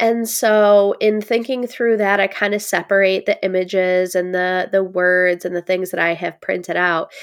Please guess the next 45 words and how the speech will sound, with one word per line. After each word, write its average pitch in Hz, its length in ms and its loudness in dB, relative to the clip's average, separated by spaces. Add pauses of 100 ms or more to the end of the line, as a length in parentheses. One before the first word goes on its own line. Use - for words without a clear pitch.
(240)
into 190 680 0
those 180 240 -2
different 208 340 -4
pieces 208 540 -4
of 180 260 -2
me. - 260 -10 (640)
And 269 320 -2
so 262 360 2
once 277 320 0
that's 349 240 4
kind 214 400 -2
of 214 160 -4
divided, 180 580 -2
then 175 160 0
I 175 80 2
get 170 240 -2
into 175 300 -4
the 185 80 -4
next 165 320 -4
step, - 480 -6
which 185 360 -4
is 175 300 4 (120)
putting 220 480 -2
the 180 240 -6
big 196 220 2
stuff 170 440 -4
on 160 300 -2
first. - 640 -8
I 196 100 2
like 190 260 2
it - 140 -8
to - 140 -4
be 170 260 -6
layered, 185 800 0
but 180 220 2 (460)
I 185 140 0
will 190 180 2
say 190 220 2
that 180 140 0
I 170 80 2
put 233 340 -6
down 214 240 0
the 214 80 -2
big 226 180 -2
stuff. 247 300 0